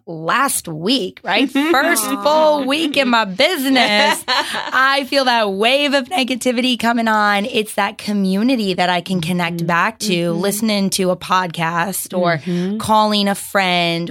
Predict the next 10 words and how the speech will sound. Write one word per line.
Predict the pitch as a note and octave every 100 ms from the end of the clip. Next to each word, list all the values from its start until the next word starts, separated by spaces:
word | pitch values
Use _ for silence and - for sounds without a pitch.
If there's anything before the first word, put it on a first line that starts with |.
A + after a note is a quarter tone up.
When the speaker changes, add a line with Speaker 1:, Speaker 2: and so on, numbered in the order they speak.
| -
Speaker 1:
or | F#3+ F3+ F3+ F3 E3+ -
having | - G#3 G#3 G#3+
a | G#3
conversation | G#3 G3 F#3+ - F#3+ -
with | F#3 F3+
a |
spouse, | F3+ - F#3+ F3+ E3+
significant | - F#3 F#3 F3+ F#3 E3+
other, | E3+ B3 G#3 E3+ E3
Speaker 2:
Right. | E3+